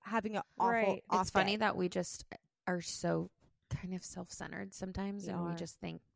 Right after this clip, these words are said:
Speaker 3: the world revolves around us a little bit, which is so gross because it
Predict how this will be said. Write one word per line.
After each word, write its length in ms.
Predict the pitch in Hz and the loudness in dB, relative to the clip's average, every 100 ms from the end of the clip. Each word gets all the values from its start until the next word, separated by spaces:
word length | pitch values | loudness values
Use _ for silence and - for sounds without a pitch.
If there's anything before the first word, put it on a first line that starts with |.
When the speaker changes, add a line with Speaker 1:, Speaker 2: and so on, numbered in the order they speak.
| - | -8
Speaker 3:
the 60 | 165 | -6
world 300 | 170 165 - _ | -4 -4 -6 _
revolves 440 | 175 170 165 170 170 | -6 -2 -2 -4 -4
around 260 | 170 170 | -6 -4
us 180 | 165 - | -6 -6
a 60 | 180 | -4
little 200 | 175 180 | -2 0
bit, 280 | 196 214 - | 2 0 0
which 200 | 185 175 | -2 0
is 380 | 175 170 - - _ _ _ _ _ _ | -2 -4 -10 -14 _ _ _ _ _ _
so 300 | - - 233 | -8 0 2
gross 400 | 208 180 175 156 | 4 2 2 0
because 320 | - 160 160 | -4 -4 -2
it 120 | 170 | -2